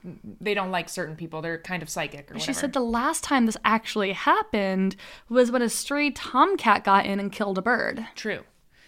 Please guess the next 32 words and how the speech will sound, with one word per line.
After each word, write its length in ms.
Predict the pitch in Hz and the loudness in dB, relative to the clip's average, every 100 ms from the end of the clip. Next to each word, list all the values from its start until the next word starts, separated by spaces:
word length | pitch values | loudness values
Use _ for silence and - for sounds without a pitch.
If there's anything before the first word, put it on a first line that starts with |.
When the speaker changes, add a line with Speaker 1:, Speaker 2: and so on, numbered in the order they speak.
| _ _ _ - | _ _ _ -14
Speaker 1:
So 540 | - 214 196 175 170 - _ _ _ _ _ _ _ _ _ _ _ _ _ _ _ _ _ | -2 2 2 0 -6 -16 _ _ _ _ _ _ _ _ _ _ _ _ _ _ _ _ _
Speaker 2:
Who's 200 | 190 185 | -8 -6
the 80 | 208 | -8
stray 260 | - 214 220 | -8 -6 -4
cat? 260 | 254 247 | 0 0
Speaker 1:
that's 240 | 196 208 208 | 0 -2 -4
a 80 | |
weird 480 | 175 180 180 180 170 - _ _ - | -6 -4 -2 -2 -4 -10 _ _ -4
thing 200 | 202 190 | -4 -2
to 60 | |
have 160 | 190 185 | -2 0
happen 280 | 190 185 196 | 0 0 -2
on 120 | 208 | 0
a 60 | |
date. 320 | 202 220 - _ _ _ _ - | 0 0 -2 _ _ _ _ 2
Speaker 2:
<laughs> 320 | 240 233 190 - - - - - - | 6 6 2 -6 -20 -16 -14 -14 -2
Yeah, 500 | 254 285 254 220 208 - - | 6 8 8 8 4 -2 2
but 540 | 240 233 226 - - | 4 6 4 0 -4
despite 460 | 233 - 302 320 - | -6 0 2 0 0
this, 440 | 220 214 214 - | 2 2 -2 -2
um, 600 | 208 208 196 190 190 - _ | 0 2 2 0 -2 -4 _
they're 220 | 214 220 214 | 0 2 4
able 280 | 220 220 233 | 4 2 0
to 720 | 226 - 226 220 214 214 214 - | -2 0 2 4 4 4 2 -2
exchange 840 | 220 - - - 220 220 226 226 | -4 -4 -4 -2 0 2 2 0
the 60 | 233 | -2
little 160 | 233 240 | -6 -4
kitten 320 | 214 220 214 | -4 -2 -2
for 100 | 220 | -2
a 100 | 214 | -4
little 360 | 196 226 240 | -4 -6 -8
canary. 580 | 294 302 208 185 185 190 | -4 -2 0 -4 -6 -8